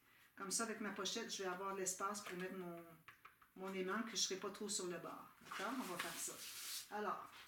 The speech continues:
je calcule avec un morceau de papier comme ceci. Donc, à partir de l'arrondi, ok, ici, je fais une, une marque ici,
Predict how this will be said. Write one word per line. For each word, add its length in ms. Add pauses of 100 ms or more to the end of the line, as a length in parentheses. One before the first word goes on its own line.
(400)
je 60
calcule 600
avec 260
un 80
morceau 260
de 40
papier 240
comme 180
ceci. 540 (1300)
Donc, 300
à 60
partir 400
de 80
l'arrondi, 760 (260)
ok, 160
ici, 1300 (440)
je 80
fais 120
une, 200 (200)
une 100
marque 300
ici, 420